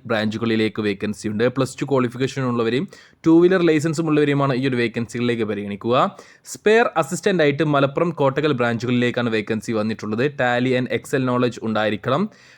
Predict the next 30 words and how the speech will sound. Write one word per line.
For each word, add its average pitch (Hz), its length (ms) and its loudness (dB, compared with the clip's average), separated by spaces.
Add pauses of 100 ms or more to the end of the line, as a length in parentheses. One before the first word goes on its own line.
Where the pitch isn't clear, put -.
(100)
അഡ്വൈസർ 208 500 2
ട്രെയിനി 180 300 2
ആയിട്ട് 156 300 2
വേങ്ങര 147 380 4
ബ്രാഞ്ചിലേക്കാണ് 135 680 2
വേക്കൻസി. 120 500 0
ഫ്രഷേഴ്സിനെ 127 520 -2
മാത്രമേ 123 400 0
പരിഗണിക്കുകയുള്ളൂ. 127 840 0 (300)
സെയിൽസ് 240 540 2
ടീം 202 180 4
ലീഡർ 165 300 4
ആയിട്ട് 139 240 2
മലപ്പുറം 139 380 0
ബ്രാഞ്ചിലേക്കാണ് 127 600 0
വേക്കൻസി. 117 580 0
മിനിമം 131 400 0
ഒരു 127 140 0
വർഷത്തെ 127 380 0
എക്സ്പീരിയൻസ് 123 600 -4
ഉണ്ടായിരിക്കണം. 117 600 -2 (320)
സ്പെയർ 220 360 2
പാർട്സ് 226 400 0
ട്രെയിനി 165 300 2
ആയിട്ട് 139 360 2
എടപ്പാൾ 131 400 0
ബ്രാഞ്ചിലേക്കാണ് 123 640 0
വേക്കൻസി. 120 640 -2
എക്സ്പീരിയൻസ് 131 720 -4
ആവശ്യമില്ല. 123 680 0